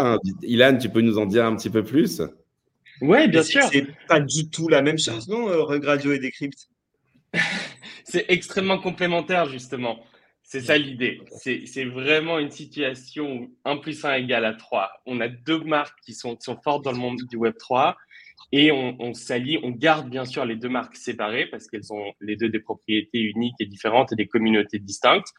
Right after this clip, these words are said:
Speaker 3: Donc, on garde le Decrypt, on garde toutes les propriétés de Rug Radio, mais on se met ensemble pour vraiment s'unir et repenser le, l'avenir des médias. C'est ce qu'on a essayé de faire, en fait, depuis six ans chez Decrypt. Et là, avec, euh, le mariage avec Rug, je pense que c'est le plus grand, le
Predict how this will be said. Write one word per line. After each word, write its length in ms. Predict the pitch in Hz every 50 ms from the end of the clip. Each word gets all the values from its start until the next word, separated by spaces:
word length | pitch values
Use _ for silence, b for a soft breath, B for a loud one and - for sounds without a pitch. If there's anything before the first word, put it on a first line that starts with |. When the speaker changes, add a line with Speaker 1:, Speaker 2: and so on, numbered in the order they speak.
| B B B B -
Speaker 3:
Donc, 160 | 113 110 117
on 60 | 113
garde 320 | 110 110 143 147 147 143 143
le 100 | 131 120
Decrypt, 400 | 123 123 127 - 160 165 - 127
on 80 | 113
garde 320 | 113 113 143 143 139 131 -
toutes 120 | 135 123
les 80 | 127 123
propriétés 420 | - 120 117 - 120 110 117 117
de 40 | 107
Rug 200 | 104 113 110 107
Radio, 400 | 110 104 107 120 139 170 185 B B B B B B B _ -
mais 240 | 123 135 151 165 165
on 100 | 156 139
se 160 | 127 - -
met 140 | 160 160 156
ensemble 640 | 143 135 127 - - 143 143 156 160 156 147 - -
pour 240 | - 123 117 117 113
vraiment 540 | 110 123 117 120 135 139 139 143 143 143 151
s'unir 540 | 147 - - - 147 139 143 143 147 156 139
et 80 | 120 110
repenser 800 | 110 123 139 127 127 135 135 127 - - - 135 135 135 139 - _
le, 460 | - 107 107 104 101 107 107 107 107 104 b b b b _ -
l'avenir 340 | 120 123 123 135 143 135 123
des 120 | 123 123
médias. 340 | 120 120 117 113 117 104 98
C'est 160 | - - 110
ce 140 | - - - _
qu'on 160 | - 117 117 110
a 40 |
essayé 180 | 113 113 - 127
de 60 | 123
faire, 180 | - 131 123 117
en 80 | 107
fait, 120 | 107 117 107
depuis 260 | 104 101 - - 110
six 240 | - - 117 110 117
ans 80 | 120
chez 140 | 117 - 113
Decrypt. 480 | 107 104 101 - - 139 151 151 151 - b b b b b b _ -
Et 120 | 113 117
là, 140 | 120 131 135 131
avec, 340 | 131 120 117 110 107 - -
euh, 160 | 120 107 107 110
le 320 | 110 113 113 110 113 113
mariage 480 | 107 117 113 120 123 123 123 120 110 113
avec 240 | 107 107 104 -
Rug, 200 | - - 113 110
je 60 | 104 -
pense 120 | 110 104
que 60 | - -
c'est 60 | 104
le 120 | 101 95
plus 160 | - - 113
grand, 260 | 104 107 117 113 110 104
le 100 | 117